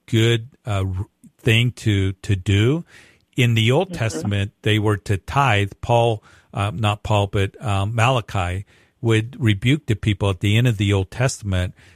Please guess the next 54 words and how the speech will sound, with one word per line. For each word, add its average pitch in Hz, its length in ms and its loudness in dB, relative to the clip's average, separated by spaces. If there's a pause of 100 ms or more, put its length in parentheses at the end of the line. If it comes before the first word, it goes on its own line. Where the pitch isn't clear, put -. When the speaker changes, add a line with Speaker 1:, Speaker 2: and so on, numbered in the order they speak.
(140)
Speaker 1:
and 107 160 2
said 110 280 0
that 117 160 0
you're 107 140 0
robbing 107 420 2
God. 92 340 -2
You're 92 120 -2
keeping 120 420 -2
the 95 100 0
tithe 95 520 -2
is 95 160 -4
what 101 160 0
you're 101 140 0
doing. 95 500 0 (500)
But 113 160 4
in 117 140 2
the 113 100 2
New 139 220 0
Testament, 104 880 -4
it's 110 220 -2
very 123 300 2
important, 123 560 -2
whatever 113 400 0
it 160 80 -2
is 120 180 0
that 107 180 -2
we 104 160 -2
give, 95 480 0 (300)
and 107 120 2
this 127 160 2
is 160 80 -4
kind 151 240 2
of 104 160 0
a - 20 -4
preface - 720 -2
of, 101 380 0
of, 98 480 -2 (160)
Speaker 2:
Mm-hmm. 180 220 -4
Speaker 1:
you 104 80 4
know, 98 180 4
whether 104 280 2
we 101 200 2
give 104 340 0 (140)
out 101 180 2
of, 98 220 -4 (100)
uh, 101 320 0
a 107 80 0
net 110 400 2
or 104 140 -4
give 98 340 -6
out 101 160 0
of 92 140 -2
a 90 80 -2
hole, 101 500 -2